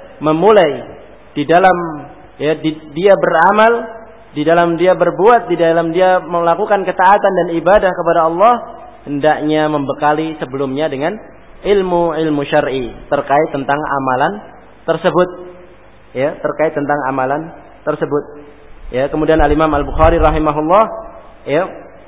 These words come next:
menyebutkan ayat dalam surah Muhammad ayat sembilan belas, "Fa'lam annahu la ilaha illallah." Ya. "Fa'lam annahu la ilaha illallah wastaghfir li dzambik."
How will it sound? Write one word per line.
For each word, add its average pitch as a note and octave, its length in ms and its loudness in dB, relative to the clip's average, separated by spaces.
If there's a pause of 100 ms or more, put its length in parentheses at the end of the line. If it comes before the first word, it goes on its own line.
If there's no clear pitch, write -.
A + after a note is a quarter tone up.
(160)
menyebutkan D#3+ 720 0
ayat F#3+ 320 0
dalam D#3 240 0
surah F#3 180 2
Muhammad F3+ 460 -2
ayat E3 180 -2
sembilan D3+ 300 -4
belas, F#3+ 200 2 (680)
"Fa'lam D#3 500 4
annahu C#3+ 540 -2
la D3 280 2 (360)
ilaha C3+ 460 -2 (100)
illallah." A#2+ 520 -4 (680)
Ya. C3 160 -4 (1120)
"Fa'lam E3+ 420 4 (220)
annahu E3 480 0
la D#3 400 4
ilaha D3 320 -2
illallah C#3+ 360 0 (120)
wastaghfir E3+ 560 0
li D3+ 80 0
dzambik." B2+ 400 -4